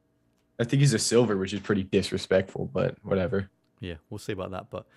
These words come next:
Speaker 2: um, yeah, we'll see how Arsenal get on this year too. I think it'll be a tough year for them. But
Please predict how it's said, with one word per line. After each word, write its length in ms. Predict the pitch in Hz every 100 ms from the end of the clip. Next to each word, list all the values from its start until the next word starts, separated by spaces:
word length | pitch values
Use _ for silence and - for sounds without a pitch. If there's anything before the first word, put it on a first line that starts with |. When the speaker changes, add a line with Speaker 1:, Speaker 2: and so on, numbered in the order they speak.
| _ _ _ _ _ 98
Speaker 2:
um, 360 | 92 92 87 - -
yeah, 340 | 95 90 - -
we'll 120 | 123
see 120 | 120
how 100 | 202
Arsenal 300 | 151 156 -
get 60 | 113
on 80 | 104
this 180 | 101 98
year 100 | 92
too. 240 | - 92
I 60 | 90
think 260 | 117 107 -
it'll 140 | -
be 100 | 117
a 20 |
tough 240 | 120 139 -
year 140 | 120
for 100 | 120
them. 240 | 110 107 107
But 240 | 107